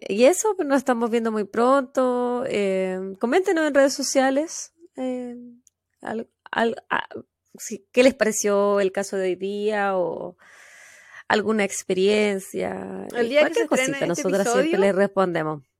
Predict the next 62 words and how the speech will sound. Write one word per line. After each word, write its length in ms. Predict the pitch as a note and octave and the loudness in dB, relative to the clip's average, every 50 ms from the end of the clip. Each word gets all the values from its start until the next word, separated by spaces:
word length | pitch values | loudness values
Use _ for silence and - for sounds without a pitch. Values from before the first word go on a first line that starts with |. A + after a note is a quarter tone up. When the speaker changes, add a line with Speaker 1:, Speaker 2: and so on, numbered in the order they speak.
| _ | _
Speaker 2:
el 120 | - G3 A3 | -12 -6 -6
día 80 | B3 | -4
que 60 | C#4 | -6
se 60 | C4 - | -6 -8
estrene 160 | G#3+ G#3+ A#3 | -12 -10 -10
este 100 | B3+ C#4+ | -10 -10
episodio 460 | B3 C4+ C4 - A3 G3 G3 G#3 A3 A3 | -10 -10 -8 -6 -4 -2 -2 -2 -2 -4
va 40 | A3 | -6
a 40 | |
ser 200 | G#3+ - G#3 G3 | -8 -8 -6 -4
el 160 | G#3+ A3 G#3 F#3 | -4 -4 -4 -4
día 180 | G#3 A3 A3+ | -4 -4 -4
después 340 | A#3 B3 - _ - A3+ A#3+ | -4 -6 -8 _ -8 -8 -8
de 80 | B3 A#3+ | -8 -10
mi 100 | A#3 A#3+ | -10 -10
cumpleaños, 340 | B3+ B3 B3+ A#3 G#3 F#3+ F#3+ | -12 -10 -8 -8 -6 -6 -6
Speaker 1:
Sí. 220 | E3+ D#3 - - | -6 -8 -8 -10
Speaker 2:
así 240 | G#3 - - A3 A3 | -14 -10 -10 -10 -8
que 300 | A3 A#3+ A#3 A#3 A#3+ A#3 _ _ _ _ _ _ _ _ _ - | -4 -2 -2 -2 -4 -6 _ _ _ _ _ _ _ _ _ -2
véanlo 420 | G#3 A#3+ C4 C#4 C#4+ C#4 C4 B3 A3+ | 2 2 2 2 2 0 -2 -2 -2
con 140 | A#3 A3 G#3 | -2 -4 -6
más 160 | G3+ G3+ G3+ G3 | -6 -8 -8 -6
ganas. 400 | G3 F#3 F#3 F#3 F#3 F#3 G#3 - | -6 -4 -4 -4 -6 -8 -10 -10
Suscríbanse 500 | C4 B3+ - D#4 F4+ F#4+ F#4 D#4 F4+ D#4 | -10 -8 -6 -6 -6 -4 -6 -6 -8 -8
como 140 | D#4 D#4+ D#4+ | -4 -2 0
regalo 240 | D#4 D#4+ D#4+ D#4+ E4 | 2 2 2 0 -2
de 60 | D#4+ | -6
cumpleaños. 480 | E4 D#4 - D4 D#4 E4 D4+ B3+ A#3+ C4+ | -10 -6 -2 0 0 0 -2 -4 -6 -6
Mira 160 | D#4+ G4 G#4+ F#4+ | -4 -2 -2 -2
qué 80 | F#4 | -2
hermoso. 540 | F#4 F#4+ G4 A#4 A4+ - - A#3+ A3+ G#3 G#3+ - - - _ _ - | -4 -2 -2 -2 0 0 0 -2 -2 -4 -6 -12 -20 -20 _ _ -12
Suscríbanse 480 | G#3 F#3+ - G#3+ G#3+ A3 A#3 A#3 A#3+ | -12 -6 -2 0 0 0 0 -2 -4
como 180 | A3 A#3+ B3 A#3+ | -2 0 0 0
regalo 240 | A#3+ B3 B3 C4 B3+ | 2 2 2 2 0
de 80 | C4 | -2
cumpleaños. 640 | C4+ D#4 C4 C4+ C4 C4+ C4+ C4+ A#3+ G#3+ F#3+ G3 G#3 - _ - - - - - - - - C4 - - | -4 -6 -4 -2 0 0 0 -2 -4 -6 -8 -10 -14 -18 _ -20 -20 -20 -20 -20 -20 -20 -20 -16 -6 0
Oh, 80 | - | 4
Speaker 1:
Y 20 | A3 | 6
Speaker 2:
como 140 | A3+ G#3 | 6 6
Speaker 1:
mándale 520 | G#3 G3+ G3 G3 - G#3 G#3 G3+ G3 G3+ G3+ | 6 4 4 4 4 4 4 4 4 4 4
unos 240 | G3+ G3 G3 G3 - | 4 2 2 0 2
saluditos 540 | - G#3 F#3+ F#3+ F#3+ F#3 F#3 - G3 G3 | 2 2 4 6 6 6 6 4 4 2
de 120 | E3+ F#3+ F3 | 2 2 2
cumpleaños 440 | F3+ F3+ E3+ - F3+ F3+ F3+ F3 F3 | 0 -2 -2 0 0 0 0 0 -2
a 40 | |
la 80 | E3+ E3+ | -2 -2
Claudita, 400 | E3 E3+ E3 E3 E3 D#3+ - E3 | -2 -2 -2 -2 -4 -4 -6 -8
por 100 | D#3 D#3 | -8 -8
Speaker 2:
Sí, 80 | - G#3+ | -10 -10
Speaker 1:
favor. 300 | E3+ E3+ - - - - | -8 -8 -8 -8 -10 -12
Speaker 2:
que 60 | G#3 | -12
esté 160 | G#3+ B3 A#3 | -8 -4 -2
Speaker 1:
Aunque 220 | G#3+ F#3+ F#3 - G3 | -2 0 0 0 2
Speaker 2:
bien. 120 | G3 G3 | 4 4
Speaker 1:
a 20 | G#3 | 6
ella 80 | G#3+ G3+ | 6 4
le 160 | G3 F#3+ G3 | 4 2 2
carga 300 | - G#3 G#3+ G#3+ A3+ - | 2 2 4 4 2 0
su 120 | - A3 G3+ | -2 -4 -6
cumpleaños, 500 | A3 G#3+ F#3+ G#3 G#3+ G#3+ G#3+ G#3+ A3 - | -8 -8 -6 -6 -4 -4 -4 -4 -4 0
Speaker 2:
Sí. 80 | - F4 | 4 6
Speaker 1:
pero 140 | A4 - | 6 8